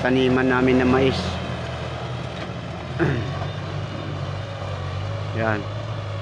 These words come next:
Yan, guys. At magandang araw sa inyo. Inumpisahan na ngayon ang, ano, tong taniman namin na mais ngayon. Yan. Ang ganda, oh, niyan.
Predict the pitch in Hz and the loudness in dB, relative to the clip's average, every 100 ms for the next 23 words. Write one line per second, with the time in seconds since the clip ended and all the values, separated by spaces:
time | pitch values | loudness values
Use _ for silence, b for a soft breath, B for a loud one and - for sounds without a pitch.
0 | - 107 113 113 101 95 123 117 - - | -4 -4 -2 0 0 2 2 2 -2 -8
1 | - - - - - - - 107 98 98 | -8 -8 -6 -8 -8 -8 -6 -4 -4 -4
2 | 107 107 104 101 110 113 110 104 113 117 | -4 -2 -2 -2 0 0 0 0 0 0
3 | 117 120 127 127 - - - - - 107 | 0 2 2 0 -2 -10 -10 -10 -6 -2
4 | 113 107 113 113 107 107 110 110 117 123 | 0 0 0 0 2 2 0 2 4 4
5 | 113 113 113 113 117 120 107 - - - | 4 2 2 2 2 0 -4 -10 -12 -12
6 | - - - 110 107 107 110 113 110 107 | -12 -12 -6 -2 0 0 0 -2 -4 -4
7 | 110 - 120 123 120 120 117 117 117 120 | -8 -4 0 2 4 4 4 2 2 4
8 | 123 117 117 120 - 123 120 135 123 - | 4 2 0 -2 -4 -2 2 2 2 -2
9 | - - - - - - - - - - | -14 -14 -16 -16 -16 -16 -16 -16 -16 -16
10 | - 120 110 101 - - - - - - | -10 -6 -4 -6 -10 -16 -16 -16 -16 -16
11 | - - - - - - - - - 101 | -16 -16 -16 -16 -16 -16 -16 -14 -8 -6
12 | 101 104 117 123 131 123 | -4 -4 -4 -2 -2 -2